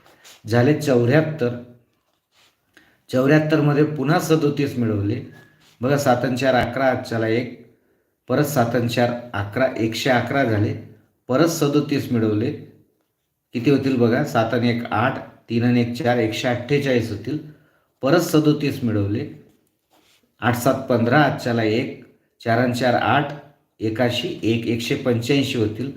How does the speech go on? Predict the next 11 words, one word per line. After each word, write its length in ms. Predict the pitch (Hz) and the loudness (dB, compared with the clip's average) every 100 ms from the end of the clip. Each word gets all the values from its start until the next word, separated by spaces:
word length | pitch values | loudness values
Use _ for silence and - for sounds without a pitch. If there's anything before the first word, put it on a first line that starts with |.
| - _ _ _ - | -16 _ _ _ 0
परत 200 | 135 165 | 2 2
सदोतीस 600 | - 147 143 143 135 127 | 2 0 0 0 -4 -2
मिळवले, 380 | 113 107 98 - - - - _ _ - | 0 0 0 -2 -6 -16 -20 _ _ -10
किती 180 | 120 135 | -2 -2
होतील 200 | 120 123 | 0 2
बघा, 200 | 120 127 | 4 2
सात 280 | 127 113 - | 2 -2 0
पाच 180 | 120 110 | -2 -2
बारा, 280 | 104 104 127 | 0 2 2
हातच्याला 460 | 127 - 120 107 | 2 -2 -4 -2
एक, 380 | 104 110 139 - | 0 0 -2 -8